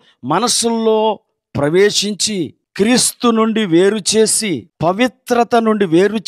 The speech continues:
చేసి, మనలను మలినపరిచి నరకానికి వెళ్ళేలా చేస్తాడు. సాతాను చేయు ఆ ప్రయత్నముల నుండి విడిపింపబడుటయే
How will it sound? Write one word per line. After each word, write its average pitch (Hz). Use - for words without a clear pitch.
చేసి, 208
మనలను 220
మలినపరిచి 196
నరకానికి 233
వెళ్ళేలా 180
చేస్తాడు. 117
సాతాను 254
చేయు 226
ఆ 226
ప్రయత్నముల 190
నుండి 160
విడిపింపబడుటయే 170